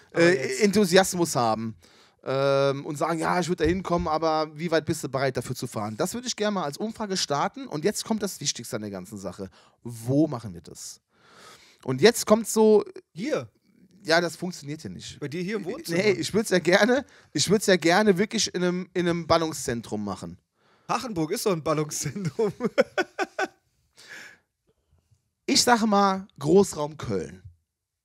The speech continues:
Speaker 2: Wenn irgendjemand da im, im, im Großraum Köln sagt,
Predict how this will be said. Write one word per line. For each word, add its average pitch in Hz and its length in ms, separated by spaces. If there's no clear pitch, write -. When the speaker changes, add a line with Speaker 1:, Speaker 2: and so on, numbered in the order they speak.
Speaker 2:
Wenn 156 140
irgendjemand 233 640
da 190 220
im, 180 260
im, 175 160
im 165 200
Großraum 175 580
Köln 113 360
sagt, 120 280